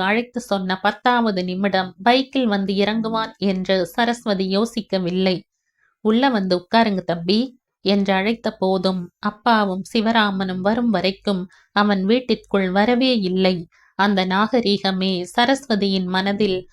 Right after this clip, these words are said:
அவனுக்கான தனி சிம்மாசனத்தை உண்டாக்கியிருந்தது. அந்த சும்மா நின்ற நேரத்தில் தான் வாசலை துப்புரவு செய்யும் பணியும் நடந்து கொண்டிருக்க சிவராமனை அழைத்து கொண்டு சத்தியமூர்த்தி வந்து சேர்ந்திருந்தார்.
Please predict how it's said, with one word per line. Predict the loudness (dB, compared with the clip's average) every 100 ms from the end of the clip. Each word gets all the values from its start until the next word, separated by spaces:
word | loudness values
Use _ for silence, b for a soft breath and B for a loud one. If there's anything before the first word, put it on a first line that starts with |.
| b
அவனுக்கான | 0 2 2 -2 0 0 2 0 -2 0
தனி | 2 2
சிம்மாசனத்தை | 0 -2 0 0 -2 -2 -4 -2 0 0
உண்டாக்கியிருந்தது. | 2 4 4 4 0 0 -2 0 0 0 -2 -4 _ b b b
அந்த | 0 2 0
சும்மா | -2 0 2 4 2
நின்ற | 0 -2 0 0
நேரத்தில் | 0 -2 -2 -2 -2 0
தான் | 0 0 -2 -4
வாசலை | 0 2 0 -2 -2 0 -2 -8 b _
துப்புரவு | 0 0 2 2 2
செய்யும் | 0 0 0 -2 0
பணியும் | 0 0 2 0
நடந்து | 0 0 0 0
கொண்டிருக்க | -2 -2 -2 -4 0 0 0 -2 _ _ _
சிவராமனை | 0 2 4 2 2 0 -2 -2
அழைத்து | -2 -2 -2 -4
கொண்டு | -2 0 2 2
சத்தியமூர்த்தி | 0 -8 -6 -2 0 0 -2 -2
வந்து | 0 0 -2
சேர்ந்திருந்தார். | 0 0 0 -2 -4 -4 -2 -2 -2